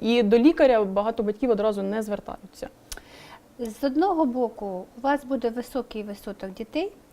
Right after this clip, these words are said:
Speaker 2: яким, може, і не треба було б звертатися до лікаря з першої хвилини захворювання. Але є статистика,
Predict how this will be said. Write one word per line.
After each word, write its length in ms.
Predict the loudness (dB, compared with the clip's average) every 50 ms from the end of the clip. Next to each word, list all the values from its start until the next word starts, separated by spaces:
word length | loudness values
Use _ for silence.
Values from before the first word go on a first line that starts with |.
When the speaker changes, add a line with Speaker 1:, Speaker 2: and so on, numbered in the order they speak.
| -20 -20 -18 -12
Speaker 2:
яким, 420 | -8 -8 -8 -8 -6 -4 0 0 2
може, 280 | 2 2 2 0 -2 -4 -4
і 80 | -2 -2
не 120 | 0 -2
треба 400 | -2 -2 -6 -6 -6 -6 -8 -12 -12
було 160 | -12 -12 -12 -14
б 20 | -16 -16 -14
звертатися 640 | -14 -12 -10 -8 -8 -8 -10 -12 -18 -16 -14 -16 -14 -14
до 220 | -14 -12 -10 -8 -8
лікаря 380 | -6 -6 -8 -8 -10 -12 -12
з 80 | -14 -12
першої 460 | -8 -8 -8 -8 -8 -12 -14 -14 -14 -12 -10
хвилини 360 | -8 -8 -6 -6 -6 -8 -10
захворювання. 760 | -10 -14 -14 -14 -14 -14 -14 -14 -16 -18 -18 -20 -20 -20 -20 -20 -20 -20 -20 -20 -20 -20 -20 -20 -20 -20 -20 -20 -20 -20 -20 -20 -14 -8
Але 180 | -4 -2 2 4
є 120 | 4 4
статистика, 760 | 4 2 -4 -2 -2 -2 -4 -4 -6 -10 -14 -12 -12 -14 -14